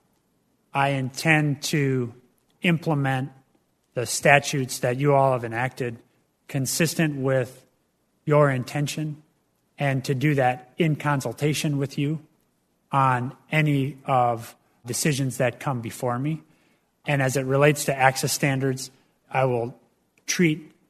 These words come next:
those sets of questions in exactly that same way, which is that I will work on those fully in consultation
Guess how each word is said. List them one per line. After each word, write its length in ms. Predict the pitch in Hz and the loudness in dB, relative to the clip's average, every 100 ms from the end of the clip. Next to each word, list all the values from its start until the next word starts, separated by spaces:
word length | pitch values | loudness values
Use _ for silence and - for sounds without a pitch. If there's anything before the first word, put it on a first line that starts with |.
| - | -6
those 360 | 135 156 156 - | 2 4 4 2
sets 340 | - 160 - | 4 4 4
of 160 | 127 - | -6 -2
questions 540 | 147 135 - 151 151 | -2 0 -2 -4 -2
in 120 | 139 | -4
exactly 580 | 127 120 135 135 135 131 | -4 0 2 2 2 -4
that 280 | 120 120 120 | -2 -2 -4
same 260 | 139 117 113 | -6 -6 -6
way, 180 | 110 | -8
which 240 | 107 110 - | -8 -8 -6
is 240 | 113 107 - _ - | -6 -8 -14 _ 0
that 120 | 139 | 4
I 60 | |
will 200 | 123 123 | 4 2
work 320 | 120 147 143 143 | 2 2 2 2
on 180 | 131 | 0
those 380 | 123 123 120 - - _ _ _ _ | 0 -2 -2 -6 -14 _ _ _ _
fully 300 | 165 156 143 | 2 4 4
in 120 | 127 | 2
consultation 880 | - 135 123 110 - 131 - 123 120 | 0 -2 -2 -6 -4 -4 -4 -8 -10